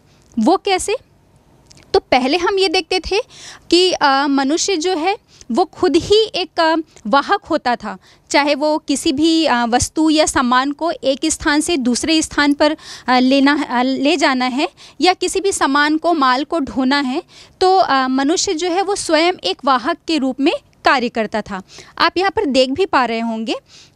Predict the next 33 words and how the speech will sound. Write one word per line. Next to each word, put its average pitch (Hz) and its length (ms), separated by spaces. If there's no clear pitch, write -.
इसके 392 260
बाद, 370 320
अ, 285 260
फिर 359 380
जैसे 285 340
जैसे 359 260
विकास 294 520
होता 302 280
गया, 285 300
अ, 269 140
अच्छा, - 400
आपको 320 260
ये 381 180
ध्यान 285 400
भी 349 100
होगा 339 300
कि 359 240
हम 370 260
जब, 349 220
अ, 269 280
प्राचीन 294 520
काल 339 220
में 320 120
जाते 302 420
हैं, 320 160
पुराने 277 400
समय 302 260
की 302 120
बात 262 240
यदि 277 200
हम 285 160
देखते 269 240
हैं, 285 180